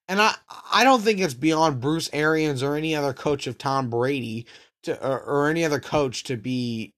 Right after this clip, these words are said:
sleazy. I don't, it's, but specifically Bruce Arians. I've seen him get mad.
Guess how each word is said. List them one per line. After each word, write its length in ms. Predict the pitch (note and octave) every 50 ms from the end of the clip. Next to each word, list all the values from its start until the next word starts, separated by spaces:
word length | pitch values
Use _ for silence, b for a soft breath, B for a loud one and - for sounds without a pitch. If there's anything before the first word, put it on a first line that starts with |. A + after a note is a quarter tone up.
| _
sleazy. 800 | - - - - - C3+ C3+ C#3 C3 A#2 G#2 G2 F#2 F2 - _ _ _ _ _ _ _ _ _ _ b b b b -
I 100 | D3 F3+
don't, 360 | G#3 F#3 E3 E3 F3 D#3+ -
it's, 160 | D3 E3 C#3
but 300 | B2 C3 F#3+ F#3 - -
specifically 640 | - - F#3 E3+ - - G#3 F3+ G3 F3 D3 D#3 C#3+
Bruce 260 | - C3 C#3 C3 A2+
Arians. 400 | B2 A#2+ A#2 A2 G2+ G2+ G#2 - B B B B B -
I've 220 | D3+ E3 D#3+ C#3
seen 240 | - - G3 G3 F3+
him 220 | E3 F3 D#3+ D#3
get 180 | D3 D#3 B2+ A#2+
mad. 380 | B2+ B2+ C#3 E3 F#3+ A3 A3+